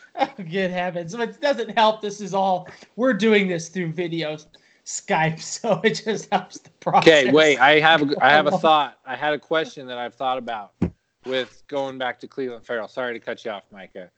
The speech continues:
Speaker 1: No, you're
Speaker 2: Um,
Speaker 1: fine.
Speaker 2: do you think, do you guys think his production at Clemson was in part due to his abilities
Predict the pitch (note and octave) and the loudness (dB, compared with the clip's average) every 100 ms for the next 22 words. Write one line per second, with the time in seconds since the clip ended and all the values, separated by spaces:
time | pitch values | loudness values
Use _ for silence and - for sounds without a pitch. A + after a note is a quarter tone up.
0 | _ _ - _ F#3+ F#3 G3 A3+ G3 D#3+ | _ _ -20 _ 2 2 2 -2 -4 -4
1 | D3+ A#2 C#3+ D3+ D#3+ E3 D#3 - E3+ E3 | -6 -8 -4 -4 -2 -2 -2 -6 -8 -8
2 | D#3 A2+ - _ - C3 C#4+ C3+ A#2+ A2 | -8 -16 -20 _ -6 -2 0 0 -2 -4
3 | - A#2+ A2+ F#2+ B2 B2+ - - B2 C3 | -10 -12 -12 -14 -6 -6 -4 -6 -2 0
4 | B2+ - B2+ A#2 A2+ A#2 - - C3 C3 | 0 -2 -12 -12 -12 -12 -12 -8 -6 -6
5 | A2+ B2 A2 G2 _ _ _ _ - B2 | -8 -10 -10 -12 _ _ _ _ -6 2
6 | C3+ B2 B2+ A#2+ - C3 B2 G#2 G#2 C3 | 2 2 -4 -14 -6 -4 -4 -6 -8 -6
7 | C3 A#2+ - B2+ A#2+ A#2 A2+ G#2 - _ | -6 -8 -10 -6 -4 -4 -6 -10 -16 _
8 | _ _ _ _ _ C#3 C#3 B2+ B2 A#2 | _ _ _ _ _ -2 -2 -2 -4 2
9 | F3 G3 G3+ G#3 G3+ F3 | 2 2 -2 -8 -12 -14